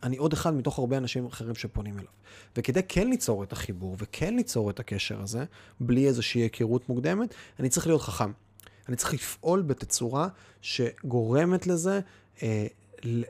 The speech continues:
להגיע במה שנקרא בקונטקסט אחר. וכדי לעשות את הדבר הזה, כדי ליצור את אותם קשרים, אני קורא לזה שיטת הקונטיינר. אני צריך לבוא ולייצר קונטיינר,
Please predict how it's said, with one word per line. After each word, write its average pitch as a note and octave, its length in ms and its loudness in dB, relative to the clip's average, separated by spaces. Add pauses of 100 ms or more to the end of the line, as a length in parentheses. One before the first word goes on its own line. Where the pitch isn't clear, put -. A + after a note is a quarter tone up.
(100)
להגיע C3 540 4
במה B2 280 -2
שנקרא B2 300 -2
בקונטקסט C#3+ 580 -4
אחר. F2+ 240 -8 (380)
וכדי B2+ 280 4
לעשות E3+ 340 4
את A2 100 -4
הדבר G#2+ 360 -2
הזה, F#3+ 160 -4 (340)
כדי C3 200 0
ליצור C#3+ 340 4
את C3+ 40 4
אותם B2+ 220 0
קשרים, F3 440 -2
אני C#3 360 -2 (360)
קורא C#3 220 0
לזה D3 160 2
שיטת D3 340 2
הקונטיינר. A#2 600 -4 (760)
אני C#3+ 160 0
צריך D3+ 600 -2 (300)
לבוא A#2 300 0
ולייצר D3 400 0
קונטיינר, A#2+ 760 0